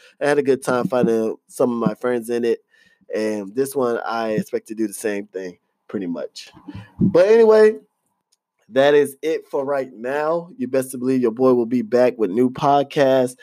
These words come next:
and everything like that. Probably the next time I'll drop the podcast will be around Christmas time or the day after Christmas, just so you guys can enjoy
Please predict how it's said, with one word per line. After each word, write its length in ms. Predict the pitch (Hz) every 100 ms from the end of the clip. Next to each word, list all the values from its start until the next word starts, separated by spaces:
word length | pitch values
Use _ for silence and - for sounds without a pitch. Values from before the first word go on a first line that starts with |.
| - -
and 160 | 98 -
everything 440 | 127 127 127 117
like 220 | 113 101
that. 180 | 101 104
Probably 280 | 170 175 156
the 60 |
next 220 | 143 143 -
time 260 | 143 135
I'll 160 | 127 117
drop 240 | 135 127
the 60 | -
podcast 800 | 143 135 131 139 135 123 127 _ _ _ _ _ _ _ -
will 240 | 156 143
be 680 | 135 143 139 131 131 131 127 -
around 380 | 120 117 110
Christmas 400 | - 160 165 147
time 340 | - 147 143 131
or 80 | 104
the 100 | 104
day 200 | 127 120
after 240 | 113 107
Christmas, 540 | - 120 - 117 113
just 480 | - 135 - _ _
so 200 | 143 117
you 140 | 107 107
guys 280 | 98 95
can 180 | - 92
enjoy 460 | 87 87 101 98